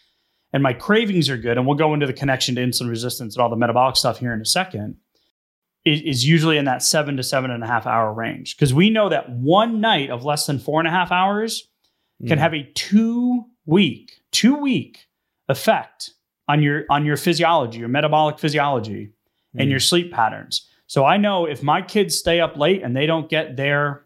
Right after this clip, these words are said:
Speaker 1: ten to eleven hours a night right now, 'cause they're in the three to five range,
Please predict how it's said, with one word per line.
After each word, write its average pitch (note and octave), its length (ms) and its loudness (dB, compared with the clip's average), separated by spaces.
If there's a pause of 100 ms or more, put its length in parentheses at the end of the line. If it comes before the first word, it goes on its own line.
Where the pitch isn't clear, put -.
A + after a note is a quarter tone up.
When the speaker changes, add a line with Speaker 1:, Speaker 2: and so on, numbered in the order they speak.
(160)
Speaker 1:
ten D3+ 280 2
to D3+ 120 0
eleven C#3+ 300 2
hours C#3+ 360 0
a C3+ 40 0
night C3+ 220 0
right E3 180 -2
now, F#3 240 2
'cause C#3+ 160 -8
they're B2+ 140 -2
in C3 80 -4
the B2+ 80 -8
three C#3 180 -12
to C3+ 60 -2
five C3+ 300 2
range, G3 440 2